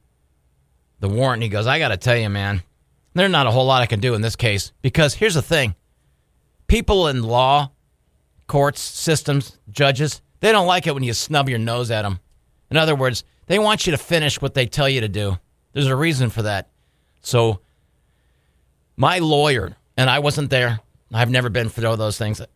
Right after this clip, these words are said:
I always had him go. My lawyer showed up, and the judge goes, "What's this?" Blah, blah, blah, blah, blah, blah. He goes, "Six months county jail." <laughs> And my lawyer, thank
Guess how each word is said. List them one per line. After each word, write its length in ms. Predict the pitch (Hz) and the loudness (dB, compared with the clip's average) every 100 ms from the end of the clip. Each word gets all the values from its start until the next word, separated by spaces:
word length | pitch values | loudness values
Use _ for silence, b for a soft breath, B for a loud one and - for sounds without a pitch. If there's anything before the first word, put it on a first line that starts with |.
| - | -6
I 120 | 104 | -2
always 220 | 117 117 | -2 -2
had 140 | 127 113 | -2 -2
him 140 | 127 | -2
go. 240 | 104 101 95 - | -2 -2 -4 -2
My 180 | 117 | -2
lawyer 340 | 127 127 127 110 | 0 0 -2 -2
showed 260 | - 104 | -2 -2
up, 200 | 107 113 _ _ _ _ _ _ _ _ _ _ _ _ _ _ _ - - | -2 -4 _ _ _ _ _ _ _ _ _ _ _ _ _ _ _ -12 -4
and 140 | 117 | -2
the 40 | |
judge 300 | 107 123 104 | 0 0 0
goes, 400 | - 110 92 - - _ _ _ - | 2 2 2 -4 -16 _ _ _ -2
"What's 220 | 135 147 | -2 2
this?" 300 | 214 226 - _ _ _ | 2 2 -2 _ _ _
Blah, 120 | - 135 | -4 0
blah, 100 | 151 | 2
blah, 140 | 196 | 0
blah, 120 | 208 202 | -2 -4
blah, 140 | 135 147 | -4 -2
blah. 120 | 190 - _ _ _ _ _ _ _ _ _ _ _ _ _ _ _ _ | -4 -8 _ _ _ _ _ _ _ _ _ _ _ _ _ _ _ _
He 140 | - 135 | -2 2
goes, 340 | 151 127 - - | 2 2 -2 -10
"Six 380 | - 220 220 | -2 0 0
months 300 | 190 202 180 | 2 2 2
county 360 | - 190 185 165 | 0 0 2 0
jail." 460 | 123 151 139 95 - _ - | 2 2 2 0 -6 _ 2
<laughs> 420 | - 95 131 139 _ _ _ _ _ _ _ _ _ _ _ _ _ _ _ _ _ _ _ - | 2 2 -2 -10 _ _ _ _ _ _ _ _ _ _ _ _ _ _ _ _ _ _ _ -2
And 240 | 107 104 | 0 0
my 380 | 107 107 104 101 82 _ | 0 0 0 -2 -10 _
lawyer, 540 | 110 107 123 123 110 104 | -6 -2 0 0 -2 -4
thank 340 | - 110 104 | -6 -6 -6